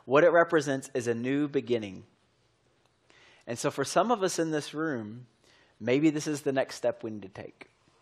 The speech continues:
We always say it's not the steps you've taken to this point, it's the next one that matters the most. And so if, if you're interested in baptism and you didn't bring clothes, we've got you covered. We got it all,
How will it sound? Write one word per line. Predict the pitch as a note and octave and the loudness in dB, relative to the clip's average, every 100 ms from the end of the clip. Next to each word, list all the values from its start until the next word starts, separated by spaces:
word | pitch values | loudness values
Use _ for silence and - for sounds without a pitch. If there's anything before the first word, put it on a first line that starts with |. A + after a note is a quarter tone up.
| _ _ - - - | _ _ -20 -12 6
We | C#3 | 10
always | F3 F#3 | 12 10
say | - E3+ | 6 6
it's | D3 D#3+ | 6 4
not | D3+ D3+ | -2 -2
the | |
steps | - D3+ C#3+ B2+ | 0 2 2 -6
you've | - | -2
taken | D3 D3 C3 | 0 0 -2
to | A2+ | -6
this | A2+ | -6
point, | - A#2+ A#2 | -6 -6 -6
it's | G#2 | -8
the | - | -8
next | A#2 A#2+ - | -6 -6 -6
one | A2+ G#2+ | -12 -10
that | G#2 | -8
matters | F#2+ G2+ G2+ - - - - | -6 -4 -6 -12 -18 -20 -14
the | |
most. | G#2+ - - - _ _ _ _ _ _ _ _ _ _ _ _ _ _ | -14 -14 -18 -20 _ _ _ _ _ _ _ _ _ _ _ _ _ _
And | G#2 | -4
so | - C#3+ | 6 6
if, | C3+ | 6
if | C3 B2 C3 | 4 0 2
you're | D3+ | 4
interested | D#3 D#3+ - D3+ | 4 0 0 2
in | D3 | 6
baptism | C3 C3+ C#3 D3 D3+ C#3+ | 8 6 6 -2 -2 -4
and | B2 | -2
you | C3 | 2
didn't | D3+ C3+ | 0 2
bring | C3 C3+ C3 | -2 -2 -2
clothes, | C3+ C3 C#3 A#2 | 2 4 2 -2
we've | C3+ D3 | -8 -4
got | D#3 - | -4 -4
you | D#3+ | -2
covered. | E3 F3 A#2 G#2 _ _ _ _ | 0 0 -2 -6 _ _ _ _
We | G#2+ | -2
got | A#2 C#3 | 4 6
it | D3 | 8
all, | D#3+ F#3 - - | 8 8 4 -8